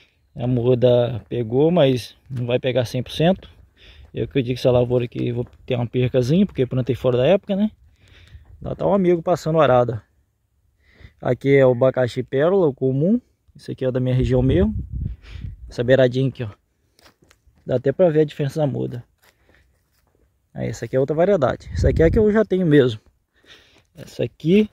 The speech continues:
essa aqui é uma linha do Pará, ó. É duas linhas, tem duas linhas do Pará aqui, ó. Abacaxi do Pará, essas duas aqui é Pará.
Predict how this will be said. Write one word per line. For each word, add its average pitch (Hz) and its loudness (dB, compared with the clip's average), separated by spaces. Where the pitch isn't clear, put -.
essa 139 -4
aqui 151 0
é 151 4
uma 170 4
linha 175 0
do 170 -4
Pará, 156 4
ó. 117 -2
É 156 -8
duas 180 4
linhas, 151 0
tem 139 -6
duas 175 0
linhas 160 -2
do 180 -4
Pará 165 4
aqui, 143 0
ó. 120 -10
Abacaxi 131 -6
do 127 -4
Pará, 131 2
essas 135 0
duas 139 2
aqui 127 -4
é - 0
Pará. - 0